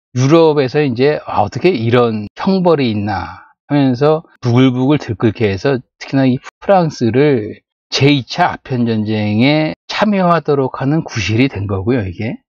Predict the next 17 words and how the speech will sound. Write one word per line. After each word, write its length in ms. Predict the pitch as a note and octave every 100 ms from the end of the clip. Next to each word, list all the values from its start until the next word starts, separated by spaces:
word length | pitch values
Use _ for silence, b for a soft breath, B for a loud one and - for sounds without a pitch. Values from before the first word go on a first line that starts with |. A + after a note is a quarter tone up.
| _ _ C3+
이 60 |
사람이 600 | G#2+ B2 C3+ C3+ B2 C3+ C3
당한 340 | G#2+ B2 G#3
이 140 | G3
능지형은 1080 | E3+ A2 A2 F#2+ G#2+ F#2+ F2+ A2 F3 G2+ G2+ - -
언덕을 600 | A2+ A#2 C3 C#3 F#3+ F#3+
천천히 720 | - - A3 - G#3 G3+ G3+
오르는 380 | E3+ A2+ G#2 F#2+
거예요. 220 | G2+ A2 F#2+ E2+
사람을 540 | - - G#3+ G3+ G3 G3+
아주 160 | E3+ G#3+ _
천천히 680 | - B3 A#3 - B3 A#3 G3+
죽이는 300 | A2+ F#2+ F#2
거예요, 180 | -
이 380 | F2 G2 G2 - - A#2
능지라는 800 | A2+ A#2+ A2 A#2 A2 G#2+ A2 G2+
링치는. 840 | G2 G#2 G2 - - G2 G2